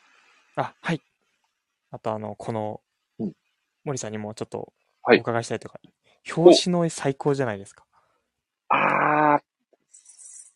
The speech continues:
Speaker 2: ー。もう、それこそ、なんでしょうね。このアイドルの、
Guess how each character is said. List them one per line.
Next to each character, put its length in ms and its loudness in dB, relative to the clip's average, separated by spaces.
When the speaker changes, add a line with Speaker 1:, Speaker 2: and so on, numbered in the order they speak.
Speaker 2:
ー。 40 -6
も 200 2
う、 60 -8
そ 240 -14
れ 140 -4
こ 100 -6
そ、 460 4
な 120 -6
ん 100 -4
で 80 0
し 100 -2
ょ 80 2
う 20 -2
ね。 300 -4
こ 160 -2
の 20 0
ア 120 2
イ 80 2
ド 80 6
ル 100 0
の、 380 0